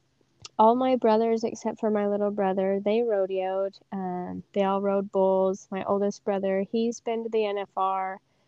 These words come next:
in the bull riding, um, had a very successful career doing that. And then my dad also rode bulls,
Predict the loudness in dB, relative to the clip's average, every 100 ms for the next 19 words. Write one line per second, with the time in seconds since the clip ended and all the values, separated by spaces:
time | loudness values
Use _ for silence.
0 | _ _ _ 2 2 4 4 4 4 2
1 | 0 0 -2 -6 -10 -8 -6 -4 -6 -4
2 | -4 -2 0 0 -2 -6 -6 -8 -8 -6
3 | -4 -6 -8 _ _ _ _ _ _ 0
4 | 4 6 4 4 2 4 2 2 -2 -4
5 | -6 -2 2 2 2 2 2 2 0 0
6 | -2 -4 0 0 0 -2 -4 -2 -2 -4
7 | -6 -12